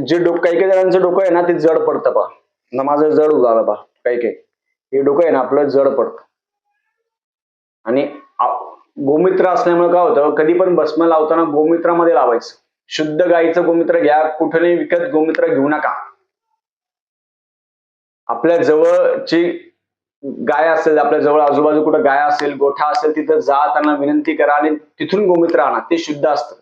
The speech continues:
कोणत्याही दुका-, दुकानातून, मंदिरातून, याच्यातून गोमित्र विकत घेऊ नका, ते नुसतं पाणी असतं,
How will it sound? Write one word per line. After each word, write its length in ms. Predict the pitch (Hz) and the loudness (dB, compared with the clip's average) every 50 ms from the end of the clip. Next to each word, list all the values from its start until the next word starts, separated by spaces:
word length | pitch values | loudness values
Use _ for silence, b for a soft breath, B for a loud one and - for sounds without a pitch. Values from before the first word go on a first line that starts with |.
| _ _ _ _ _ _ _ - | _ _ _ _ _ _ _ -6
कोणत्याही 440 | 147 156 156 151 175 165 165 165 170 | -4 -2 0 0 2 2 2 2 0
दुका-, 460 | 165 165 175 170 170 165 160 170 165 | 2 2 2 2 2 2 0 0 0
दुकानातून, 540 | 156 - 165 165 165 160 165 170 175 170 165 | 0 0 2 2 0 0 0 0 0 2 2
मंदिरातून, 500 | 165 160 156 156 165 160 165 165 170 170 | 0 0 0 0 0 0 0 0 0 0
याच्यातून 460 | 160 156 160 165 165 165 170 175 180 180 175 b b b b b b - | 0 0 0 0 0 2 0 0 0 -4 -6 b b b b b b -4
गोमित्र 360 | 156 156 165 170 - 180 175 | -2 0 0 0 2 2 2
विकत 260 | 175 165 165 170 185 | 2 2 0 0 0
घेऊ 260 | 185 165 151 151 151 165 | -2 0 0 0 2 2
नका, 380 | 165 160 160 160 135 - - - | 2 0 0 0 0 -2 0 0
ते 60 | 156 | 0
नुसतं 300 | 160 165 160 - 185 - | 0 0 0 -2 -4 -4
पाणी 280 | 160 156 156 170 175 | -4 -4 -2 0 0
असतं, 300 | 170 160 - - - - | 0 0 -2 -4 -6 -8